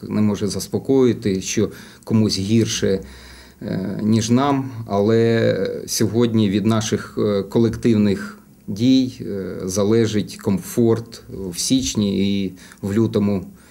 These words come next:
і в лютому місяці. І тому в мене прохання, перш за все, звісно, що до тих, хто, е, в повній мірі не виконав свої обов'язки споживача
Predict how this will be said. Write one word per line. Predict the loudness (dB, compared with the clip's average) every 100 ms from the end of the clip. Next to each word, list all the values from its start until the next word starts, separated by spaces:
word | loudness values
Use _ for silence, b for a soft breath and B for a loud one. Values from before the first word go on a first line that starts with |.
| -6
і | -2
в | 0
лютому | 0 0 0
місяці. | 0 -2 -8 -12 -12
І | -10
тому | -2 2 4
в |
мене | 4 4
прохання, | 2 -2 -2 0 2 2 0 B B B B B 0
перш | 0 0
за | -2
все, | -2 0 2 2 0 -2
звісно, | 0 0 0 -2
що | -2 -2
до | 0 -2
тих, | 0 0 -2 -10
хто, | -4 0 0
е, | -2 -8 -16 -14 -12
в | -6
повній | 0 4 4
мірі | 4 4 2 -2 -2
не | 0 2
виконав | 4 2 2 0 0 -2
свої | -4 0 2 4
обов'язки | 4 2 2 0 -2
споживача | -4 -4 -4 0 0 0 -2 -2